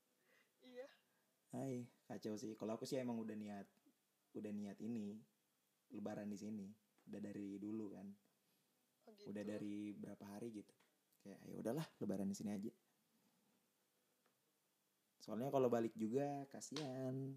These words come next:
Speaker 2: banyak anak kecil di rumah.
Speaker 1: Iya sih. Bahaya tuh.
Speaker 2: Heeh. Apalagi kalau di karantina kan, kalau, kalau cowok kan, apa ya,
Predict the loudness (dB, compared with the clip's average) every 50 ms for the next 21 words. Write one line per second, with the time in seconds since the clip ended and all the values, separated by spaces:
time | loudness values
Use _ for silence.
0 | -8 -10 -8 -4 -2 -2 -2 -2 -2 -4 -6 -6 -6 -8 -10 -10 -8 -8 -6 -4
1 | -2 -2 -2 -2 -4 -4 -6 -6 -8 -10 -10 -14 _ _ _ _ _ _ _ _
2 | _ _ _ _ _ _ _ _ _ _ _ _ _ _ _ _ _ _ _ _
3 | _ _ -8 -6 -6 -6 -8 -10 -16 -16 -16 -18 -20 _ _ _ _ _ _ _
4 | _ _ _ _ _ _ _ -8 -6 -6 -6 -6 -6 -8 -10 -12 -12 -12 -12 -12
5 | -12 _ _ _ _ -2 0 0 0 0 0 -2 -4 -6 -8 -12 -18 _ -20 -20
6 | _ _ _ _ _ _ _ _ _ _ -20 -20 -12 -4 0 2 2 4 6 6
7 | 6 8 6 4 4 4 4 4 4 4 4 4 4 2 2 0 2 6 8 8
8 | 8 8 6 2 -4 -18 -20 -20 -20 -20 _ -20 _ _ _ _ _ _ _ _
9 | 2 4 6 6 6 6 6 4 2 2 6 8 8 8 8 6 4 2 0 -2
10 | -8 -14 _ _ _ _ _ _ _ _ _ _ _ _ _ _ _ _ _ _
11 | _ -4 -4 0 2 2 2 2 -2